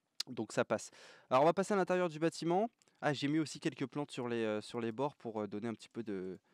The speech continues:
un petit peu plus de, de, de roleplay, on va dire, euh, un peu plus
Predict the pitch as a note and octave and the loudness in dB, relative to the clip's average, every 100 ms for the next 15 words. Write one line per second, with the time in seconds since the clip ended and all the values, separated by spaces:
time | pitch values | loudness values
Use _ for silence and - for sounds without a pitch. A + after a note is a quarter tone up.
0 | _ - _ G2+ G2+ G#2+ A2+ A2 - B2 | _ -20 _ -12 -12 -12 -10 -10 -10 -14
1 | G#2+ A2 G#2+ G2+ G#2+ G#2+ G#2 G2+ G#2+ A2 | -12 -6 -6 -6 -8 -6 -6 -4 -2 0
2 | A#2+ - B2 A#2+ G#2 G#2 F#2+ A2 G2+ F#2+ | 0 -2 0 0 0 -4 -2 -2 -2 -4
3 | F#2+ G2 - - - | -6 -10 -16 -16 -8